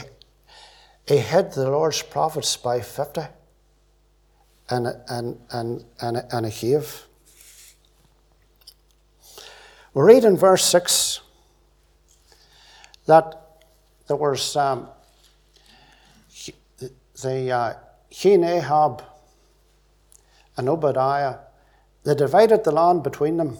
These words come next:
because they were looking for grass for the, for the horses and for the mules. Now, King Ahab, he didn't seem to have any concern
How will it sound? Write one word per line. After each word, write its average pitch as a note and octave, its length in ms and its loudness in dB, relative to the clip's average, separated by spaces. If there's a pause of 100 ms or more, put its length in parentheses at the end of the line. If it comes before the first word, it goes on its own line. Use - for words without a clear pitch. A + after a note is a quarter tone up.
(1400)
because D#3+ 400 0
they D#3 60 0
were D3+ 220 0
looking G3+ 360 0 (640)
for D#3 220 0
grass D3+ 760 -2 (1080)
for C#3+ 260 -2
the, C3 260 -4 (120)
for C3 160 -4
the B2 100 -4
horses D3 720 -8 (800)
and B2 160 -6
for B2+ 160 -8
the A#2+ 80 -6
mules. A#2+ 580 -10 (1700)
Now, D#3+ 260 2 (1120)
King G#3 240 2
Ahab, E3 880 2
he C3+ 60 -6
didn't G3 280 2
seem F#3+ 260 0
to D3+ 80 0
have C3+ 180 -6
any E3 180 0
concern C#3 720 -4